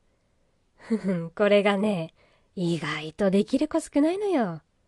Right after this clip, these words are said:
人間の深いとこはね、履歴書なんかじゃなくて、そういう何気ないとこに滲んでんの。奥さんは、にっ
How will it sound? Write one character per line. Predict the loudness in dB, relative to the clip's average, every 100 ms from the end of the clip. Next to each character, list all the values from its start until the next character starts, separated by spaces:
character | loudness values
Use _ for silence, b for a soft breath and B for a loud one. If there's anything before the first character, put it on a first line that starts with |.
| _ _ _ _ _ _ _ 0
人 | 2 4
間 | 4 4
の | 2
深 | -2 2 2
い |
と | 2 0
こ | 2
は | 4
ね、 | 4 2 _ _ _ _ 2
履 | 10
歴 | 10 10
書 | 2
な | 2 0
ん | 0
か | -4
じ | -4
ゃ |
な | -4 -6
く | -4
て、 | -4 -4 _ _
そ | -2 0
う | 2
い | 2
う |
何 | 2 2
気 | 2 4
な | 2
い |
と | 2
こ | 0
に | 0 0 2
滲 | 2
ん | 4
で | 2
ん | 0
の。 | -2 _ _ _ _ _ _ _ _ _ _ _ -20 -20 -20 _ _ _ _ _ _ _ _ _ _ _ _ _ _ _ _ _ _ _ _
奥 | -4 -4
さ | -4 -4
ん | -4
は、 | -6 -8 -12 _ _ _ _ _
に | -2
っ | 0